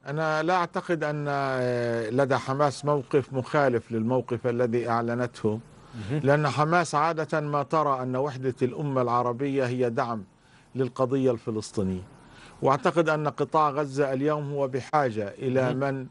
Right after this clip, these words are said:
Speaker 1: يسانده ويقنع الآخرين بمساندته، خاصة أن هذه العلاقة الجديدة ما بين قطر ومصر قد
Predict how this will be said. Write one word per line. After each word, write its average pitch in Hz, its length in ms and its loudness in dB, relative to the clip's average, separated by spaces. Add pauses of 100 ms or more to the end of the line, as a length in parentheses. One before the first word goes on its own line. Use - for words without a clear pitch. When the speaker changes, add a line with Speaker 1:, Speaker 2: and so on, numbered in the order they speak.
(440)
Speaker 1:
يسانده 156 920 2
ويقنع 160 600 -2
الآخرين 156 680 -4
بمساندته، 143 1160 -2 (380)
خاصة 156 600 0
أن 147 140 -2
هذه 135 560 0
العلاقة 127 540 0
الجديدة 123 560 -2
ما 120 180 -2
بين 131 280 -2
قطر 127 460 -2
ومصر 135 500 -2 (460)
قد 180 160 2